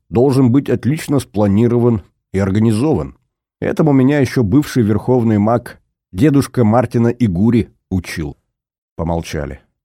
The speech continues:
"Что теперь с султанатом делать? Как будем реагировать на его рабовладельческие замашки? Ведь воровал-то этот гаденыш только одаренных детей",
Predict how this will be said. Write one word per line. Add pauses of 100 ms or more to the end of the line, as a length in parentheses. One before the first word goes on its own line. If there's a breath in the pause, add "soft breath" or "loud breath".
(680)
"Что
теперь
с (200)
султанатом
делать? (500)
Как
будем
реагировать
на
его (280)
рабовладельческие
замашки? (420)
Ведь
воровал-то
этот
гаденыш
только
одаренных
детей",